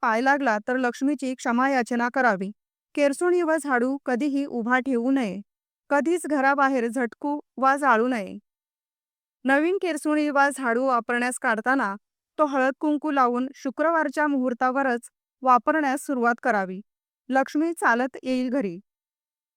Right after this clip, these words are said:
पैसा, धन सर्वांनाच हवे आहे. काही लोकांना कमी श्रमात भरपूर धन प्राप्त होते, तर काही लोकांना रात्रंदिवस राबूनही अगदी अपुरा पैसा प्राप्त होतो.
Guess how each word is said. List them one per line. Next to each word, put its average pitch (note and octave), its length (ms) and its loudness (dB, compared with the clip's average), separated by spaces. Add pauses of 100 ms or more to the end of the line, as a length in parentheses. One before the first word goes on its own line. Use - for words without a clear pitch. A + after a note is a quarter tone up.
(140)
पैसा, D4 480 2 (180)
धन C#4 280 0
सर्वांनाच C#4 680 2
हवे A#3+ 220 -2
आहे. G#3 320 -4 (380)
काही C#4 260 4
लोकांना D#4 460 2 (180)
कमी D#4 260 2
श्रमात D4 380 0 (280)
भरपूर C4 360 -2
धन C#4+ 220 -2
प्राप्त A#3+ 340 -4
होते, G#3+ 360 -4 (360)
तर D4 160 2
काही C4 280 2
लोकांना C#4+ 420 2
रात्रंदिवस C4+ 680 0
राबूनही B3+ 640 0 (160)
अगदी B3+ 320 0
अपुरा C4 420 0
पैसा A#3+ 300 2
प्राप्त A#3+ 320 -2
होतो. G3+ 360 -6